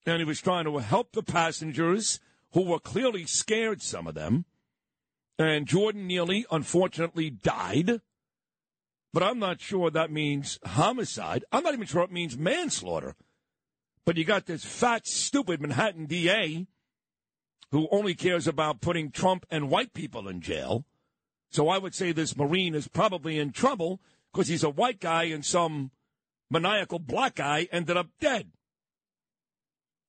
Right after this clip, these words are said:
But my next guest knows a lot more about this stuff than I do. Fox News, radio, Imus, a brilliant career.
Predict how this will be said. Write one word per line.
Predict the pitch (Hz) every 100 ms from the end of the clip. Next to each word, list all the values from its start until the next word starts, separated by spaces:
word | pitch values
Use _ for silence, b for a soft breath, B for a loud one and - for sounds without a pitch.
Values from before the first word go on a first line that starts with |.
| _
But | - 165 156
my | 165
next | 208 240 -
guest | 175 160 -
knows | 165 160 135
a |
lot | 139 143 196 196
more | 156
about | 147 151 -
this | 151 131
stuff | 151 139 -
than | 131 135
I | 165
do. | 123 76 78 107 b b _
Fox | - 160 165 -
News, | 165 165 165 120
radio, | 143 160 151 151 147 131
Imus, | 151 156 151 143 - -
a | 156
brilliant | 147 107 151 247 269 175 -
career. | 135 104 85 71 95